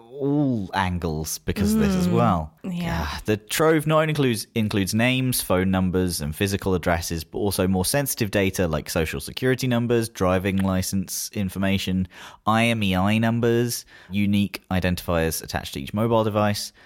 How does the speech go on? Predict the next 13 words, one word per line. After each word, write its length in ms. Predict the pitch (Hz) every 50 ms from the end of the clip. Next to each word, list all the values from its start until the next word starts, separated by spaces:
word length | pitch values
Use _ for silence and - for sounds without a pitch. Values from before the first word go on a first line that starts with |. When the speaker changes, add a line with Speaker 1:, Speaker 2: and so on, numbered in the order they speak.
| -
Speaker 1:
Motherboard 400 | 113 120 127 139 135 131 123 104
confirms 560 | - 113 101 - - 101 98 95 98 95 - -
that 160 | 101 - -
samples 640 | - - 143 139 147 156 147 135 110 98 87 80
of 100 | 87 80
the 100 | 80 82
data 520 | 76 78 71 71 76 - - 73 73 78 - _
contained 380 | - 95 87 - 98 90 87 - - _
accurate 460 | - 101 95 - - - 98 90 -
information 600 | 78 85 82 82 80 80 76 73 - - 73 71 - -
on 240 | 73 76 76 73
T-Mobile 640 | 76 - - 71 73 76 78 82 80 - 73 71 71
customers. 560 | - - 67 - - 65 55 55 - -